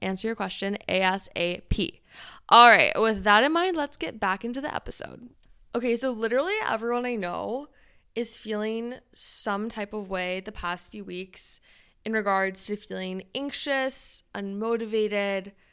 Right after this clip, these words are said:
in a weird slump. I don't know what it, what's going on exactly, but, like, everyone I know is feeling this way, including myself. And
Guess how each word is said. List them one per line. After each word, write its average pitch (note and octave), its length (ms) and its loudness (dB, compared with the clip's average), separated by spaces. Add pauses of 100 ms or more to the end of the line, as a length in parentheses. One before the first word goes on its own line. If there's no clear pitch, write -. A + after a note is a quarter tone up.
(340)
in G#3 120 -2
a G3+ 60 0
weird G3+ 320 -4
slump. F#3+ 800 -4 (720)
I A#3 80 0
don't D4+ 160 -6
know F4 100 -4
what G#3 320 -2
it, G3 160 -6
what's G3+ 300 -10
going F#3 280 -10
on F3 200 -8
exactly, A3 580 -10
but, A3 160 -6
like, F#3 300 -6 (120)
everyone G#3 440 2
I G3 60 -4
know F3+ 160 -4
is F3+ 120 -6
feeling F3+ 260 -8
this F#3+ 160 -10
way, A3 220 -2
including F#3+ 400 -8
myself. F3+ 640 -8 (560)
And A3 560 2